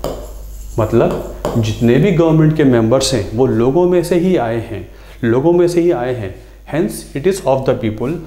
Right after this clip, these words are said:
all the members of the government are from amongst the people। उनमें से ही कुछ लोग बन गए हैं सरकार, ये मतलब है उनका। जब वो कहते हैं कि democracy is a government of the people, जब वो कहते हैं democracy is a government by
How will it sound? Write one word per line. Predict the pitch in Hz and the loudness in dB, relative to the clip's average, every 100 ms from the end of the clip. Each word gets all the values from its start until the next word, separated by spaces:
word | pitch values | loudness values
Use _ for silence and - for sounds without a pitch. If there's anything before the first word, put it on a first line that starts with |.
| - - | -16 -4
all | 113 | -2
the | 120 120 | 0 -2
members | 110 110 156 196 | -2 0 0 -2
of | 175 - | -4 -4
the | 147 | -2
government | 127 123 120 123 | 0 -2 -2 -6
are | 131 117 | -4 -4
from | 113 - 110 107 113 | -4 -6 -4 -4 -6
amongst | 131 170 165 - | -2 -2 -2 -4
the | 135 | -4
people। | 131 107 110 104 - | -4 -8 -10 -14 -10
उनमें | 139 147 185 185 | -4 0 0 0
से | 185 | -2
ही | 165 | -2
कुछ | 156 135 135 | -6 -8 -6
लोग | 123 120 | -8 -8
बन | 107 101 | -8 -8
गए | 98 | -10
हैं | 123 185 - - - - | -8 -10 -10 -20 -20 -8
सरकार, | 123 113 107 95 - - 113 | -8 -4 -4 -4 -8 -12 -2
ये | 165 | 0
मतलब | 175 143 147 139 | 0 0 -2 0
है | |
उनका। | 127 117 113 | -2 -2 -2
जब | 117 | -2
वो | 113 104 | -2 -4
कहते | 104 107 147 | -6 -4 -4
हैं | 120 95 - - - 131 | -4 -8 -12 -20 -8 -4
कि | 117 | 0
democracy | 127 135 139 170 | -2 0 -2 0
is | 143 | 0
a | 131 107 | 0 -2
government | 98 131 175 - - | -4 -6 -10 -14 -8
of | 131 | -6
the | 123 117 | -2 -4
people, | - 104 - - - - - - - - - - - | -4 -10 -12 -20 -20 -20 -20 -20 -20 -20 -20 -20 -12
जब | 110 135 175 | -2 -2 0
वो | |
कहते | 175 147 - 156 | -2 -4 -2 -4
हैं | 135 101 - - - - | -4 -6 -10 -20 -20 -12
democracy | 120 123 165 170 165 | -4 0 0 -2 -2
is | 190 170 | 0 0
a | 147 | 0
government | 139 139 143 | 0 -2 -4
by | 107 | -2